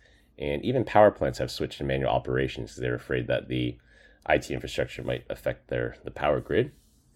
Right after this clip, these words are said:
A French hospital was hit for t-, a ten million dollar ransomware attack and had to divert patients to other hospitals.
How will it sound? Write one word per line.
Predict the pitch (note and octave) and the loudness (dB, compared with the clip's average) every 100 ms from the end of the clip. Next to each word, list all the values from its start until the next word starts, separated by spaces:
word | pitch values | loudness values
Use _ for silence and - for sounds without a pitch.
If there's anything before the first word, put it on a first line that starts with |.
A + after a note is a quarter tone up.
| - _ _ _ _ _ _ _ - - | -20 _ _ _ _ _ _ _ -20 -10
A | B1+ C2+ | -4 -2
French | - F2 - | 2 2 2
hospital | - G#2 - G#2+ | 2 2 4 4
was | E2+ - | 4 0
hit | E2 | -4
for | - D#2 D2+ C2+ | 2 2 2 0
t-, | - - | -10 -2
a | C#2 | -2
ten | - F2 | 0 -2
million | D#2 D2+ D2 | 0 0 2
dollar | C#2 C#2+ C#2+ | 4 4 2
ransomware | A1 C#2+ - C#2+ | 0 -4 -2 -4
attack | C2 - A#2+ | 0 2 2
and | F#2 | 2
had | D#2 C#2+ | -2 -2
to | |
divert | B1+ C2 D2 D2 - | -2 -2 -2 -4 -6
patients | - F2+ - D#2 - - | -2 -2 -2 -8 -8 -6
to | C#2 B1+ - - | -4 -4 -8 2
other | A#2 C3+ | 6 6
hospitals. | - B1+ - C#2 C3+ - | 4 -2 0 0 0 0